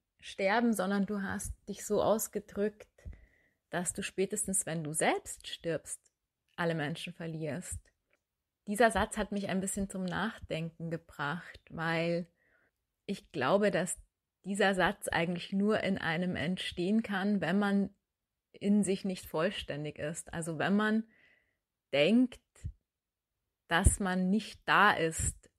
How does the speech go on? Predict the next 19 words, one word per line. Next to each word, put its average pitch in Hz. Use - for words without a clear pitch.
ohne 190
jemanden 165
anderen. 147
Also 175
ich 170
glaube, 170
unterbewusst 175
ist -
da 156
auf 170
jeden 175
Fall 170
noch 170
das 170
in 175
dir 180
verankert, 170
dass 156
du, 170